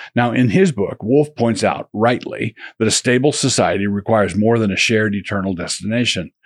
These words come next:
This is exactly correct. If you put a Japanese, a Navajo, a German, an American, a Swede, and a Zulu in a workshop together,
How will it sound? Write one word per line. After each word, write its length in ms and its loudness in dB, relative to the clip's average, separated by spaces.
This 180 0
is 140 0
exactly 560 -2
correct. 520 -2
If 120 -2
you 60 4
put 160 2
a 60 0
Japanese, 680 0
a 60 -4
Navajo, 640 -2
a 60 -4
German, 600 0
an 100 -6
American, 600 0
a 60 -4
Swede, 460 0
and 160 -2
a 80 -2
Zulu 500 2
in 80 0
a 40 -4
workshop 520 0
together, 420 -2